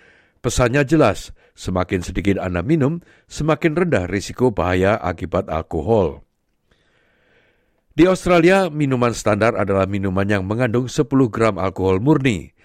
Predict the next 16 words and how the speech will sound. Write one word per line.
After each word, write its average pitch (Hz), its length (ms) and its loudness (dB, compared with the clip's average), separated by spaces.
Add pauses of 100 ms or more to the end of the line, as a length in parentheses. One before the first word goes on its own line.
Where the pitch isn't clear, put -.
(420)
Ini 117 320 2
setara 120 400 2
dengan 107 240 0
satu 175 320 0
gelas 104 320 0
bir 98 160 0
kecil 117 480 0 (240)
atau 143 320 2
gelas 131 240 2
kecil 160 320 2
anggur 95 480 2 (320)
atau 170 320 0
satu 151 320 0
teguk 143 320 2
minuman 98 480 -2 (400)
beralkohol. 110 880 2